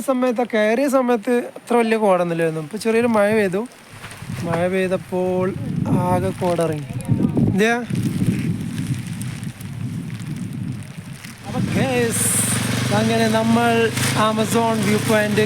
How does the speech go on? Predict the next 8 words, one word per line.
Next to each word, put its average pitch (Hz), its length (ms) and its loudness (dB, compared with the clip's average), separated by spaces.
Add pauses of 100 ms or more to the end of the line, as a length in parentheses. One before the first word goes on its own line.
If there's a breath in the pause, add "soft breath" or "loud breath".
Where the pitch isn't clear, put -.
കണ്ടിറങ്ങി. 196 560 2 (1500)
നല്ല 247 240 4
മഴയായിരുന്നു 220 540 2
ട്ടോ, 165 160 2 (100)
അപ്പൊ 190 400 4
വീഡിയോ 202 200 2
എടുക്കാനൊന്നും 233 340 2
പറ്റിയില്ല. 165 320 2